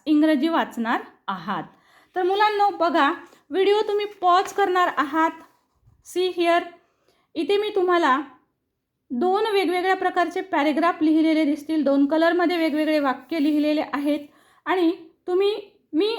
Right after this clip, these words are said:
एक मिनिटाचा वेळ देते तुम्हाला, मी थांबते एक मिनिट. So एक मिनिटामध्ये तुम्ही स्वतः हे वाचायचं आहे किंवा तुम्ही व्हिडिओ पॉज पण करू शकता आणि व्हिडिओ पॉज करून हे वाक्य सर्व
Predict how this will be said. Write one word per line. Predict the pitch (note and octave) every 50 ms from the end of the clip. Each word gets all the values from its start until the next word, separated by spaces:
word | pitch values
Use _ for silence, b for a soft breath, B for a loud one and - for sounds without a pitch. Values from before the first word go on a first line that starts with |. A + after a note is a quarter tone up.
| D#4 - -
एक | D4 F#4+ - -
मिनिटाचा | A4+ G#4+ G#4 G4 F#4 F#4+ D#4+ E4+ E4+ F4 F4 D#4+
वेळ | D#4 D4 D4+ D#4 E4+
देते | D#4 D#4 - - D#4 C4
तुम्हाला, | D4+ D4 C#4+ D4 D4+ D#4+
मी | D4+ D4+ D#4+ F#4 F#4+ - - -
थांबते | - C#4+ C4 C4 C4 C4 C4 - - B3+ G#3 F3+ - - - _
एक | - C4+ C4 C4 -
मिनिट. | A#3+ G#3+ G#3+ G#3 A3 C4+ F#4+ - - b b b b b -
So | - F#4+ - - -
एक | D4 G4+ A4 G#4+ A#4+
मिनिटामध्ये | A4 G#4 G4+ F4+ F4 E4+ D#4 D#4+ D#4 D4 D4 D4 A#3 C4 C#4+ D4+ C#4+ -
तुम्ही | E4+ E4 F4 G4
स्वतः | G4 - - F4+ D#4 - - F4+ F4 D#4 E4 F#4 F4+ E4+
हे | D#4+ D4+
वाचायचं | C#4+ A3+ G#3 G3+ - G3+ G3+ G3 - A3+
आहे | A3 B3 A#3+ C#4+ D#4+ G4 - b b b b b b b b _ -
किंवा | G4+ G#4 G4 E4+ C#4+ D4 D4+ D4
तुम्ही | D#4 D4 D#4+
व्हिडिओ | C#4+ D4 C#4+ D4 D4 D4 C#4 C4+ - -
पॉज | C4 B3+ C#4+ E4+ E4+ -
पण | - G4+ G4+ G4+
करू | G4+ G4+ G4 F#4+ G4
शकता | G4 G4 F#4 F#4 - - F4+ F4+ F4+ F4+ - b b b b b b -
आणि | C4+ C4 C#4
व्हिडिओ | C#4+ C#4+ E4 F4 F#4 G4 G#4 G#4 G#4 G4+ -
पॉज | F#4 F#4 G4+ G#4+ -
करून | - - F4 D#4+ D4+ D4 D4+ D#4 D#4 - - - -
हे | E4+ F#4 G4
वाक्य | G4 D#4 C4+ C4+ - - D4+
सर्व | C#4+ - F4+ F4+ E4 C4+ G#3+